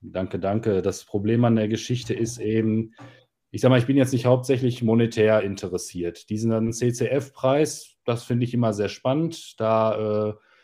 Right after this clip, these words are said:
nehme ich gerne dran teil. Ich mache mir nur so in Teilen Sorgen so um die Zukunft der Getquin-Community. Weil mir ist in letzter Zeit negativ aufgestoßen, dass man jetzt quasi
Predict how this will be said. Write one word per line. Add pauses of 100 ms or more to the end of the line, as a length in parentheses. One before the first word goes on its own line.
(140)
nehme
ich
gerne
dran
teil.
Ich
mache
mir
nur
so
in
Teilen
Sorgen
so
um
die
Zukunft
der
Getquin-Community. (520)
Weil
mir
ist
in
letzter
Zeit
negativ
aufgestoßen,
dass
man
jetzt
quasi